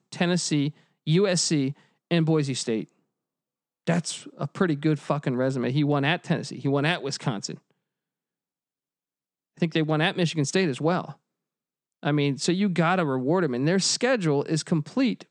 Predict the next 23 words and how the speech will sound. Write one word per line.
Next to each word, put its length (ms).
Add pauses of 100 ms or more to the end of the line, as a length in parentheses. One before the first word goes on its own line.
(160)
fucking 280
chaos. 440
Watch 240
this. 220
Wa-, 180
look 220
at 100
their 100
schedule 360
right 180
here. 220 (1200)
I'm 140
gonna 160
pull 180
this 160
thing 200
up, 160
and 80
you're 80
gonna 120
be 140
like, 220
"Okay, 380